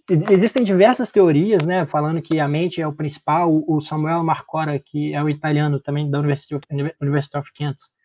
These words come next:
ele, que, ele começou a, a discutir, né, a mostrar que, que,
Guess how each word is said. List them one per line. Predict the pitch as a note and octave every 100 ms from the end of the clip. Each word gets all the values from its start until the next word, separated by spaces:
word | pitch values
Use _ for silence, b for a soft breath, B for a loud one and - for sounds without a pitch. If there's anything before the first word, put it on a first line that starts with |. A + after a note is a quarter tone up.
| b b b b
ele, | C#3 C#3+ C#3+ D3 D3 D3 C#3+
que, | E3 -
ele | D3+ D#3 -
começou | D#3 D3+ C#3+ - D3+ D3+ D3+ D3 D3 - - _ -
a, | C#3+ D3 C#3+ _ D3+
a | D3 C#3 D3
discutir, | D3+ - F#3 E3 - F#3+
né, | F#3 E3+
a | E3+ D3+ C#3 C3+ B2+ C#3 _ _ _ _ _ _ -
mostrar | F3+ E3+ - E3
que, | D#3+ D3 -
que, | -